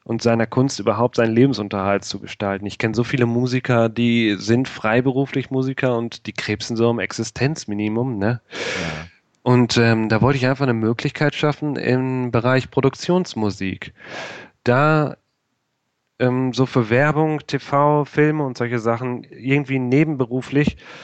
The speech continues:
Speaker 1: da so ein paar Projekte abzuschließen.
Speaker 2: Mhm.
Speaker 1: Also dadurch sich so ein bisschen nebenbei zu verdienen.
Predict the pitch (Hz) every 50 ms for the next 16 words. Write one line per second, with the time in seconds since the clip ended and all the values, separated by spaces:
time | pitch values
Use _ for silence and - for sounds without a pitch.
0 | - - - - _ - 127 127 127 127 131 127 - - 127 131 135 135 - -
1 | - 139 135 143 143 _ - 131 120 123 - - - 117 - - 104 101 98 92
2 | - - 95 90 87 _ _ _ _ _ _ _ _ _ _ _ _ _ _ _
3 | - 92 85 78 82 92 123 175 - _ _ _ _ - - - - - - -
4 | - 113 104 117 120 113 117 120 131 127 135 127 120 - - 117 120 120 - -
5 | 123 117 117 110 - 127 120 - 127 120 117 113 110 107 104 98 101 104 104 -
6 | - - - 104 95 92 95 92 92 90